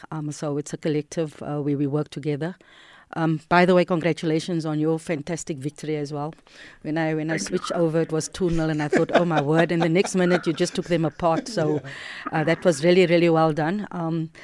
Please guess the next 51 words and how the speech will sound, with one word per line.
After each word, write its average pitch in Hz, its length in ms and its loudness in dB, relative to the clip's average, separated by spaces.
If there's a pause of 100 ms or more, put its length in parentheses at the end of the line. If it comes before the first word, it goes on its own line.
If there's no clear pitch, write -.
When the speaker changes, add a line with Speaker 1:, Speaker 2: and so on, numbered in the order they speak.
(180)
Speaker 1:
I 180 100 2
know 180 300 6
the 165 100 2
expectations 175 720 0
are 151 140 0
high, 160 260 0 (100)
and, 160 220 0
uh, 156 140 0
we're 156 80 0
trying 170 300 -2
to 156 100 -10
manage 156 340 -4
the 165 100 -6
expectations, 160 760 -6
but 160 200 -6
you're 165 80 -2
right. 151 480 -6
Um, 151 300 -4
you 160 80 0
know, 156 200 -2
we've 147 380 -4
been 165 140 0
very 160 180 0
close. - 520 -4 (540)
Um, 147 240 -4
and 160 120 0
we 170 120 2
know 160 380 2
the, 151 380 -2 (200)
the - 80 -12
country 165 420 -2
is 143 100 0
begging 160 360 0
for 139 140 -10
us 147 160 -6
to 156 100 -6
win 151 160 -2
it, 165 140 -6
but 160 180 -6
we 165 40 -2
first 175 260 -2
gotta 165 140 -2
make 160 160 -2
sure 170 200 -4
that 156 180 -6
we 156 60 -6
qualify 151 480 -4
for 156 120 -8
the 147 80 -4
World 143 220 -6
Cup. - 300 -6